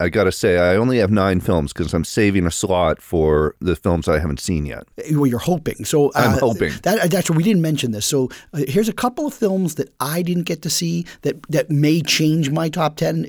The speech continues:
Speaker 2: when I
Speaker 1: Yeah.
Speaker 2: do get to see it. One is, uh, Almodovar's Pain and Glory.
Speaker 1: Yep.
Speaker 2: Really wanted to see that and didn't.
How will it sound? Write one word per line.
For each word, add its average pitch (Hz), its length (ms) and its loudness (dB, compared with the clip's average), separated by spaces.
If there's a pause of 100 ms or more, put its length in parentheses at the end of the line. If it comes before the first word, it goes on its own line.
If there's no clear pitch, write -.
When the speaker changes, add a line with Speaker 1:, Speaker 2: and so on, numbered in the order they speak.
Speaker 2:
when 135 120 2
I - 40 4
Speaker 1:
Yeah. - 100 4
Speaker 2:
do 135 100 4
get 160 140 -2
to 180 80 -6
see 165 220 -2
it. 160 80 -2
One 160 240 2
is, 143 260 0
uh, 131 300 -4
Almodovar's 139 720 2
Pain 131 340 0
and 147 520 -4
Glory. 123 280 2
Speaker 1:
Yep. 98 160 2 (640)
Speaker 2:
Really 139 200 2
wanted 151 240 0
to 143 60 -6
see 147 180 -4
that 117 240 -6
and 117 160 -6
didn't. 107 360 -8